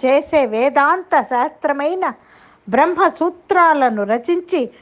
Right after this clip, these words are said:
అటు తర్వాత అష్టాదశ పురాణాలు అందించి, మహాభారత ఇతిహాసాన్ని, తద్వారా భగవద్గీత, సనత్, సుజాతీయం మొదలైన బ్రహ్మ విద్యా గ్రంథాలను రచించి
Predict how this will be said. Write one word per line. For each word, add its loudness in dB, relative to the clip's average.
అటు 0
తర్వాత 2
అష్టాదశ 0
పురాణాలు 0
అందించి, -4
మహాభారత 2
ఇతిహాసాన్ని, 0
తద్వారా 2
భగవద్గీత, -2
సనత్, 0
సుజాతీయం 0
మొదలైన 0
బ్రహ్మ 0
విద్యా 0
గ్రంథాలను 0
రచించి -2